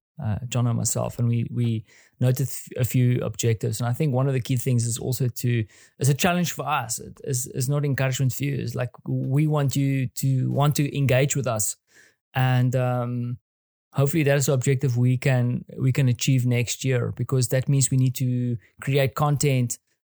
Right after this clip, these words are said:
and create community where people do want to engage with us. And they, the people have engaged in twenty nineteen. I think that's something that I'm really also grateful for.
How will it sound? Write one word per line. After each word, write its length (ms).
and 300
create 300
community 440
where 180
people 260
do 280
want 260
to 60
engage 380
with 100
us. 200
And 200
they, 200
the 80
people 320
have 240
engaged 520
in 120
twenty 240
nineteen. 400
I 100
think 240
that's 240
something 300
that 80
I'm 240
really 460
also 280
grateful 460
for. 420